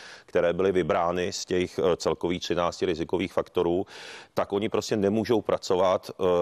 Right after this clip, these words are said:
nejenom, že nemůžou pracovat do šedesáti pěti let, ale už vůbec ne do šedesáti sedmi let,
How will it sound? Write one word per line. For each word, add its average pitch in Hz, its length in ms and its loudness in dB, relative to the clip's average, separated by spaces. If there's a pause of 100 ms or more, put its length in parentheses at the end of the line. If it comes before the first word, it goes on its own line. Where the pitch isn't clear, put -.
(420)
nejenom, 123 420 0
že 101 100 -4
nemůžou 92 360 0
pracovat 85 420 0
do 87 80 -2
šedesáti 82 540 -2
pěti 76 280 -6
let, 71 240 -4
ale 87 160 2
už 87 180 -4
vůbec 98 340 0
ne 101 200 2
do 101 120 0
šedesáti 95 560 0
sedmi 95 300 -2
let, 90 280 2